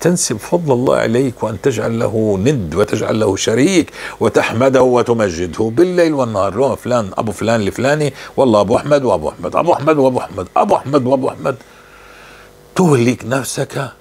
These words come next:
والله الذي أتى بك إلى أبو أحمد، والله الذي علم أبو أحمد، والله الذي خلق أبو أحمد، والذي، الله الذي علم وفهم أبو أحمد. فتقول: "الحمد لله رب العالمين، يا رب لك الحمد حمدا كثيرا، لولا فضلك علينا يا رب." ب-،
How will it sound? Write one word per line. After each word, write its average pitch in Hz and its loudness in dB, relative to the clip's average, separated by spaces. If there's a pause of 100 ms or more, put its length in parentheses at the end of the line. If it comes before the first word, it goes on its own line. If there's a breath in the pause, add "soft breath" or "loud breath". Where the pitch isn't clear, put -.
(100)
والله 110 0
الذي 101 -2
أتى - -6
بك 98 -6
إلى - -6
أبو - -8
أحمد، - -14 (520)
والله 104 2
الذي 107 -2
علم 110 0
أبو 107 0
أحمد، - -8 (260 loud breath)
والله 120 2
الذي 117 0
خلق - -4
أبو 151 0
أحمد، 98 -6 (240 loud breath)
والذي، 156 2
الله 139 0
الذي 131 0
علم 123 0
وفهم 120 -2
أبو 113 -4
أحمد. 82 -8 (880 loud breath)
فتقول: 110 -2
"الحمد 117 0
لله 117 4
رب 104 0
العالمين، 104 0
يا 110 2
رب 101 0
لك 104 0
الحمد 101 -4
حمدا 104 -4
كثيرا، 90 -2
لولا 110 2
فضلك 113 0
علينا 104 2
يا 110 0
رب." 107 0 (760 loud breath)
ب-، - -12